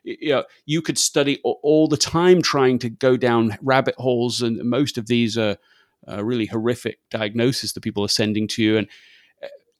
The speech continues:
uh, and, and, and the, fortunately, we didn't take that path because the risk of having, i-, if we had, is that you get consumed body and soul, and then you don't have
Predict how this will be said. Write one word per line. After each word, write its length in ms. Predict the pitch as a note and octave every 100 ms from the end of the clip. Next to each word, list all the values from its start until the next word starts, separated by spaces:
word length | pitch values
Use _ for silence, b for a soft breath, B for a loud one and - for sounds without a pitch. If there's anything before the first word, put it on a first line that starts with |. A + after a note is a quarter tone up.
| -
uh, 60 | - -
and, 160 | D#3 D3 D#3+
and, 180 | D#3 - -
and 160 | D#3
the, 120 | D3+ D#3 _ - _ _ _ _ _ _ _ _
fortunately, 760 | - F#3+ B3 - A2+ - G#2+ G2
we 160 | G#2
didn't 280 | A2+ D3+ D#3+
take 240 | - A2+ -
that 240 | - -
path 400 | - G#2 G2 -
because 280 | - B2+ A2+
the 120 | A#2+
risk 560 | A2+ D3+ F#3 - - - _
of 120 | B2
having, 320 | G#2+ A#2 A2 G#2+ -
i-, 140 | A#2+ C3+
if 160 | B2
we 120 | B2+
had, 680 | A2+ - D#3 A#2 - - G#2 _ -
is 160 | G#2+
that 180 | B2 A#2 -
you 260 | B2 B2+
get 340 | A#2 C3+ - - _ _ _ _ _ _ _
consumed 800 | - A#2 - - F#3+ G#3+ D#3+ C3
body 260 | C3 A#2+ A2
and 100 | G2+
soul, 720 | - - E3+ A2 F#2 A#2 - _ _ _ _ _ _ _ _ _ _ _ _ _ _ _ _ D3
and 220 | D3+ C#3+
then 180 | D#3 D#3
you 160 | D#3
don't 260 | C#3+ D#3 -
have 160 | C#3+